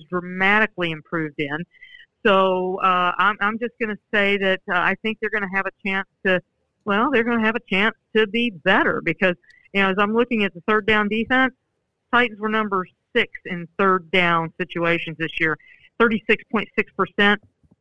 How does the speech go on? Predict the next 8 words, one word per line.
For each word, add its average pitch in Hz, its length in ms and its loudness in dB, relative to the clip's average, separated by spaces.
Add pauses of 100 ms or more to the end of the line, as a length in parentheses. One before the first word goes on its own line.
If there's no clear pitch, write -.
(100)
Huge 440 600 2
improvement 202 520 2
from, 202 140 -2
what, 185 160 4 (180)
fifty-two 240 720 0
percent 240 480 -2
last 240 340 2
year, 262 220 2